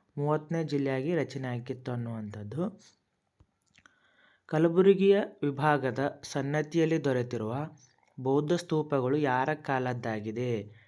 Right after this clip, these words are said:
ಕನಿಷ್ಕ, ಸಮುದ್ರಗುಪ್ತ, ಅಶೋಕ, ಅಮೋಘವರ್ಷ, ನೃಪತುಂಗ ಅನ್ನುವಂಥದ್ದು. ಇಲ್ಲಿ ಸರಿಯಾದ ಉತ್ತರ ಯಾವುದಂದ್ರೆ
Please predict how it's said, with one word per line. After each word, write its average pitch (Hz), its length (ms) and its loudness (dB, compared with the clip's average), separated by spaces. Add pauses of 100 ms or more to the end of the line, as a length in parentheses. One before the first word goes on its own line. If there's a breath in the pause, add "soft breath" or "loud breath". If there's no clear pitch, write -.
(180 loud breath)
ಕನಿಷ್ಕ, 127 540 -6 (800 soft breath)
ಸಮುದ್ರಗುಪ್ತ, 127 800 -4 (480)
ಅಶೋಕ, 131 520 -2 (340)
ಅಮೋಘವರ್ಷ, 131 640 -4 (400)
ನೃಪತುಂಗ 135 600 -4
ಅನ್ನುವಂಥದ್ದು. 113 1120 -6 (200)
ಇಲ್ಲಿ 123 120 -2
ಸರಿಯಾದ 139 360 -2
ಉತ್ತರ 143 320 -4
ಯಾವುದಂದ್ರೆ 123 680 -6